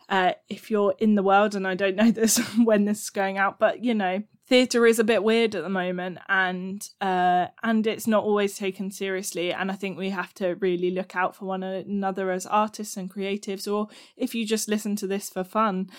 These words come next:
um, like, looking after creatives and artists is really important because a lot of them are freelance and are really struggling at the moment.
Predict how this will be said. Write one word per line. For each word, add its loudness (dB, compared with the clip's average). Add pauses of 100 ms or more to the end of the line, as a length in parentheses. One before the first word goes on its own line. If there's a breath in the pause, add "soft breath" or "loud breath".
(300 loud breath)
um, 2
like, -2 (220)
looking 0
after -2
creatives -6
and -6
artists -4
is -12
really 0
important -4
because -10
a -2
lot 2
of -10
them -4
are -6
freelance -6
and -10
are -8
really -2
struggling -4
at -8
the -4
moment. -2